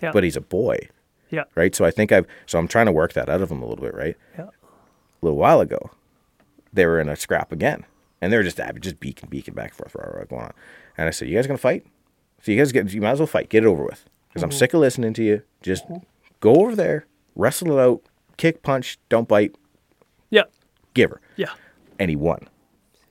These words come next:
Speaker 2: Now my little guy is very used to winning 'cause he doesn't try.
Speaker 1: Yeah.
Speaker 2: Right? So he just, he assumes that he's stronger,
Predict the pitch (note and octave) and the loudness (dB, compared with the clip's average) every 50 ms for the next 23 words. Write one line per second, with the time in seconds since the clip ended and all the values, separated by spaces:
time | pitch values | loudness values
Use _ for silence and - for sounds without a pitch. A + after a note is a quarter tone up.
0 | _ _ _ _ _ _ _ _ _ _ - F#2+ G2 F#2 F2+ E2 D2 D2 D#2 G2+ | _ _ _ _ _ _ _ _ _ _ -4 0 0 2 2 2 0 0 0 0
1 | A#2 - - C2+ C2 C#2+ C#2+ D2+ D#2 F2 E2+ D2 - - - - B1+ C#2+ F#2 G#2 | 0 0 -2 -4 -6 -8 -10 -6 -4 -2 -2 -2 -4 -6 -8 -10 -6 -4 -4 -4
2 | - - - - D2 - - C2+ A1 - - - - - - - - - - _ | -6 -8 -12 -14 -14 -12 -12 -12 -14 -14 -16 -10 -8 -6 -6 -6 -8 -14 -20 _
3 | _ _ _ D#3+ D3+ D3+ - _ _ _ - - D2+ E2+ - - - F2+ E2 F#2 | _ _ _ -10 -8 -8 -10 _ _ _ -6 -2 -2 -2 -2 -2 -4 -4 -2 -2
4 | G#2 G2 D#2+ E2+ D#2+ - _ _ - F2+ A#2+ A#2+ G#2+ - - - D3+ C3+ F#2+ D#2 | -2 -2 -2 -4 -6 -8 _ _ -10 -4 -2 0 0 0 -2 -4 -2 -2 -2 -2
5 | D2+ D#2+ - - C#2+ - - - - D#2+ D2+ - - A#2+ B2 C#3+ A#3+ - - - | -4 -4 -4 -4 -4 -4 -4 -8 -10 -8 -8 -2 0 0 0 0 0 -4 -6 -10
6 | - | -16